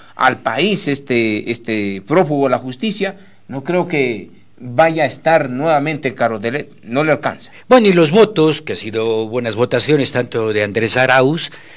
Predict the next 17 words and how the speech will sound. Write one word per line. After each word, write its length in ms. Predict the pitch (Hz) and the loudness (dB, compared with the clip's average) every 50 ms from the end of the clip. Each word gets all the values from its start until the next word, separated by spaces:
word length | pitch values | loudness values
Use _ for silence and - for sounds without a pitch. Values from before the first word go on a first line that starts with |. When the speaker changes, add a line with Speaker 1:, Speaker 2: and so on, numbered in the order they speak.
| - - - | -20 -14 -10
Speaker 2:
como 260 | - 110 107 107 107 | -8 -6 -4 -4 -4
de 100 | 104 110 | -2 -2
Luisa 240 | 120 131 123 - 131 | -2 -2 0 2 2
González, 760 | 127 127 135 135 - - 156 139 120 113 120 120 - - - - - - - | 2 2 2 0 0 0 0 0 0 0 -2 -2 -2 -4 -8 -12 -20 -20 -4
claro, 300 | - - 170 151 104 - - - - - - | 0 2 2 2 2 -2 -6 -16 -20 -16 -10
es 160 | 135 151 160 | -8 -4 -2
la 100 | 160 139 | -2 -2
sumatoria 640 | - - 147 139 135 131 135 165 165 156 156 156 143 | -2 -2 -4 -4 -4 0 2 2 4 4 4 2 0
del 200 | 123 123 113 104 | 0 -2 -4 -6
correísmo 720 | - 123 110 117 139 165 180 165 147 156 151 147 151 147 151 147 | -6 -6 -2 0 0 0 0 -2 -4 -4 -4 -4 -6 -6 -8 -8
y 140 | 123 120 | -8 -6
de 320 | 113 113 117 113 113 113 110 - | -6 -4 -6 -6 -6 -8 -10 -10
quienes, 580 | - 113 120 113 113 117 117 113 104 101 - | -8 -6 -6 -4 -2 -2 0 0 0 -2 -2
eh, 220 | 98 101 101 98 95 | -2 -2 -4 -4 -2
de 140 | 101 110 | -2 -2
alguna 340 | 107 113 127 180 196 165 131 | -2 0 0 0 2 2 2
manera 520 | 123 127 143 165 165 151 127 123 123 120 | 2 2 4 4 4 4 4 4 2 -2